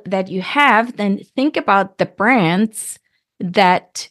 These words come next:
that you're passionate about that you might want to represent. Then you go figure out if they're exhibiting at the show and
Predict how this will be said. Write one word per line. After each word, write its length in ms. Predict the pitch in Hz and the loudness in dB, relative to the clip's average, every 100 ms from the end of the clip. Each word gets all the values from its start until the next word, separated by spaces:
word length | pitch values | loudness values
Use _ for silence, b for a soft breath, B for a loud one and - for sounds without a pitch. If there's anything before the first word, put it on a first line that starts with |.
| _ _ | _ _
that 180 | 214 202 | 0 0
you're 160 | 180 160 | 0 -2
passionate 560 | - 254 269 277 240 | -2 -2 -2 -2 -2
about 360 | 226 220 202 202 | 0 2 2 0
that 180 | 202 196 | -4 -2
you 120 | 190 | -2
might 400 | 175 175 175 - | 0 -2 -4 -10
want 280 | 170 165 - | -10 -8 -10
to 120 | 180 | -10
represent. 840 | 170 - 180 - 143 117 - - - | -10 -10 -10 -12 -12 -14 -14 -16 -2
Then 220 | 233 277 | 0 2
you 120 | 311 | 2
go 180 | - 233 | 4 2
figure 400 | - - 262 214 | 2 -2 -2 0
out 360 | 233 214 220 220 - | 0 0 -2 -6 -8
if 200 | 196 196 | -6 -4
they're 200 | 185 180 | -4 -4
exhibiting 720 | - 240 214 180 151 190 220 b b b b b b - | -2 -2 0 -2 -4 -4 -8 b b b b b b -4
at 160 | 208 202 | -2 -2
the 80 | |
show 600 | 190 - 233 185 175 202 - | -4 0 2 4 2 -2 -6
and 360 | 196 185 185 | -4 -2 -4